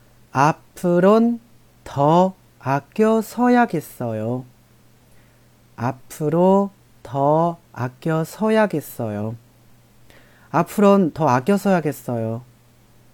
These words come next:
앞으론 더 아껴 써야겠어요. 以后呀，得省着点用了，对吧？啊，物价上涨，对吧？工资没涨，是不是啊？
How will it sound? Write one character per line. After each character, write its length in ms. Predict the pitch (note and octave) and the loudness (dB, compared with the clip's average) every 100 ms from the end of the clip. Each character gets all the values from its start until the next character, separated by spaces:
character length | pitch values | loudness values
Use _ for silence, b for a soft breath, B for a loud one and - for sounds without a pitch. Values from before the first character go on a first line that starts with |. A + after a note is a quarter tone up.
| _ | _
앞으론 680 | A#2+ C3+ - D#3 D3+ D#3 B2+ - | -8 -6 -6 -2 0 -2 -4 -8
더 120 | - | -6
아껴 320 | B2+ G#2 - F3+ | -2 -2 -2 -2
써야겠어요. 840 | F3 D#3 C3+ B2 - A2 G#2 A2 A2+ _ _ _ _ _ _ | -2 -4 -4 -8 -10 -8 -6 -8 -10 _ _ _ _ _ _
以后呀，得省着点用了，对吧？啊，物价上涨，对吧？工资没涨， 4000 | - C3+ G3 G3 E3+ - _ _ - B2 B2+ - - B2 A2 C#3 D3+ A#2+ A#2+ A#2 - _ _ _ _ _ _ C3 C#3 C3 _ _ _ - B2 C#3+ C#3 B2+ C#3+ B2+ G2+ G2+ B2 A#2 G#2+ C3 C3+ B2+ A#2+ B2+ A2+ A#2 _ b b b | -6 0 4 4 2 -4 _ _ -2 -2 -4 -10 -6 -4 -2 -2 0 0 0 -2 -4 _ _ _ _ _ _ -4 -2 -2 _ _ _ -8 -4 -2 -2 -2 -2 -2 -4 -8 -12 -10 -8 -6 -4 -2 -2 -6 -10 -20 _ b b b
是 60 | D3+ | -2
不 40 | |
是 60 | D#3+ | 0
啊？ 140 | E3+ | 0